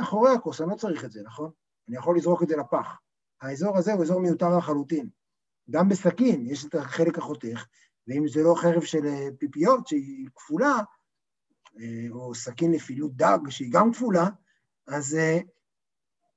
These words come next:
אז כל הקטע האחורי שלה הוא מיותר לגמרי, אפשר לזרוק אותו לפח. אבל אי אפשר לזרוק את זה לפח, כלומר, ברור שאין לכוס קיום בלי שיש אחוריים.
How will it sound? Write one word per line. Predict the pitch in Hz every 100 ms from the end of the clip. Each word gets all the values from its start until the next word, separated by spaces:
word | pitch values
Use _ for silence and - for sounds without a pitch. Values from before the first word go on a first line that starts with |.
| -
אז | 139 123 151
כל | - 247
הקטע | 233 233 247
האחורי | 226 214 320
שלה | 247
הוא | 190
מיותר | 175 170 214
לגמרי, | 262 269 269 202
אפשר | - 208
לזרוק | 190 180
אותו | 170 175
לפח. | 160 139 - - -
אבל | 165 240
אי | 349
אפשר | -
לזרוק | 277 190 -
את | -
זה | -
לפח, | 160 147 -
כלומר, | 151 143 - - _
ברור | 165 190 320 294
שאין | 226 220 320
לכוס | 240 247 -
קיום | - 214 320 247
בלי | 196
שיש | 233 196
אחוריים. | 196 196 202 165